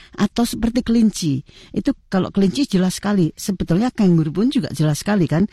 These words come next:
maksud saya kanguru liar itu kan bisa beranak pinak sehingga mengganggu.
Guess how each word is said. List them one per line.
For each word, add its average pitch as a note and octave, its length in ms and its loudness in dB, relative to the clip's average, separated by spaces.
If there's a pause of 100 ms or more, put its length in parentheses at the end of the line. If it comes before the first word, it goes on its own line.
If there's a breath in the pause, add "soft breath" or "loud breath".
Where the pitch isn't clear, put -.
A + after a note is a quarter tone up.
(180 loud breath)
maksud F3 240 0
saya G3 160 0
kanguru D#3+ 400 4
liar D#3 400 2
itu B2+ 400 -4 (240 loud breath)
kan C4+ 160 2
bisa G#3 240 0
beranak D#3+ 400 0
pinak F#3 400 2
sehingga E3+ 320 2
mengganggu. D#3 800 2